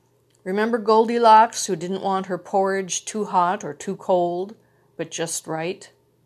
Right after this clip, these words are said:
Tomatoes are like that. They are particular about their growing conditions,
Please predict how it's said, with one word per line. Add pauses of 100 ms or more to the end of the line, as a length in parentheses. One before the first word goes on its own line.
(720)
Tomatoes
are
like
that. (800)
They
are
particular
about
their
growing
conditions,